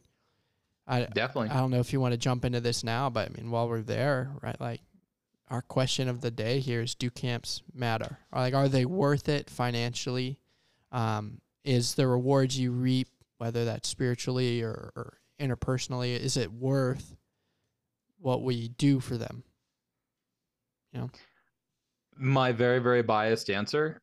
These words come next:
Speaker 2: a hundred percent yes. Um, I see, I see the, I see especially the financial side of the camps working for the church. Um, Spectacular this year cost six hundred and fifty dollars per camper. That's a lot of money.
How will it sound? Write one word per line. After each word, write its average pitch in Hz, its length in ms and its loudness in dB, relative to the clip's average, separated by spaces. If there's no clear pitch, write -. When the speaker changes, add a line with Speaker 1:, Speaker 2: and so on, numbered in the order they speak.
Speaker 2:
a 117 100 4
hundred 110 280 2
percent 98 300 -4
yes. - 520 -4
Um, 110 320 2
I 123 200 4
see, 139 460 2
I 127 120 2
see 139 240 0
the, 117 400 4
I 135 120 4
see 170 180 0
especially 131 320 2
the 110 100 2
financial 104 460 -2
side 131 480 2
of 107 260 0
the 113 80 0
camps 120 500 -4
working 104 300 0
for 110 100 -2
the 107 80 0
church. 120 480 -2
Um, 104 280 0
Spectacular 151 880 0
this 156 240 2
year 151 180 4
cost 113 300 0
six 123 160 -2
hundred 127 320 2
and 107 100 -2
fifty 117 220 -2
dollars 101 400 0
per 101 160 -2
camper. - 380 -10
That's 113 280 0
a 127 40 2
lot 107 220 4
of 101 40 -4
money. - 300 -10